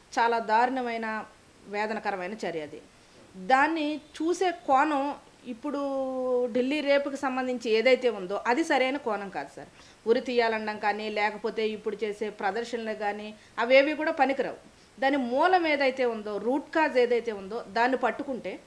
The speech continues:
తప్పనిసరిగా ఆ, ఆ స్వభావాన్ని నుంచి, ఆ వేదన నుంచి కొంతైనా ఉమెన్ని, ఆ స్థితిగతుల్ని బయట వేయగలం. ఆ, దాన్ని ఎవరు పట్టించుకోవట్లేదు. ఇప్పుడు జెండర్ లెన్స్తో చూసే విధానం ఏదైతే ఉందో,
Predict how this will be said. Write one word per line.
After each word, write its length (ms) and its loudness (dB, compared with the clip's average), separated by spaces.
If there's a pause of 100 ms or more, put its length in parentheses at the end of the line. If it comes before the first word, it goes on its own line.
(480)
తప్పనిసరిగా 800 0 (260)
ఆ, 680 0 (160)
ఆ 100 -2
స్వభావాన్ని 720 4
నుంచి, 200 -4
ఆ 120 8
వేదన 280 2
నుంచి 360 -4
కొంతైనా 720 0 (480)
ఉమెన్ని, 560 4 (220)
ఆ 160 0
స్థితిగతుల్ని 600 -2
బయట 280 2
వేయగలం. 360 -4 (1200)
ఆ, 420 -2
దాన్ని 360 8
ఎవరు 440 0 (140)
పట్టించుకోవట్లేదు. 640 -4
ఇప్పుడు 280 -4
జెండర్ 460 2
లెన్స్తో 600 4
చూసే 380 -2
విధానం 400 2
ఏదైతే 360 2
ఉందో, 340 -8